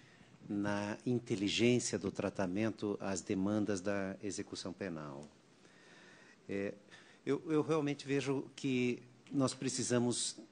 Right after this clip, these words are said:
mudar em cultura em vários aspectos na nossa magistratura. Um deles é este, né? Nós estamos inseridos no meio social e, e, e claro que, além da função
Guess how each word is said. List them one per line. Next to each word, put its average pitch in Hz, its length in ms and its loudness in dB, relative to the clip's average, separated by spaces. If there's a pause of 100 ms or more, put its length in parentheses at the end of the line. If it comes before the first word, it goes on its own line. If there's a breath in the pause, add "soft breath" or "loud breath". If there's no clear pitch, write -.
(340)
mudar 123 360 4
em 117 120 4
cultura 117 520 2
em 127 60 4
vários 120 300 4
aspectos - 560 -2
na 104 100 0
nossa 101 260 0
magistratura. 98 800 0 (720 loud breath)
Um 170 140 4
deles 156 300 2
é 156 120 0
este, 101 300 -2
né? 95 140 -4
Nós 92 420 -6
estamos 104 400 -4
inseridos 104 400 0
no 113 80 6
meio 110 180 4
social 147 600 2
e, - 40 -2
e, 113 540 2
e 98 40 2 (100)
claro 123 440 6
que, 95 320 -2 (720 loud breath)
além 110 400 6
da 123 120 6
função 110 760 2